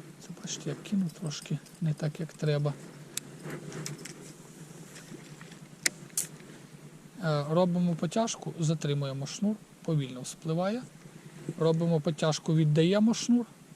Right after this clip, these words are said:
спливає значно швидше, прям значно швидше.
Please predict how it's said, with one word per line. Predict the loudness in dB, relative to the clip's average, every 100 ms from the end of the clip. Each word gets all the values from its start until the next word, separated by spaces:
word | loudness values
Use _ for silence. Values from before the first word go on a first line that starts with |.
| -20 -18 -12
спливає | -2 4 4 6 6
значно | 6 4 4 2 -4
швидше, | -6 -6 -6 -6 -4
прям | 2 4 2 -2 -20 -20 -20 -10 -2
значно | 4 4 2 -4 -6
швидше. | -6 -8 -6 -8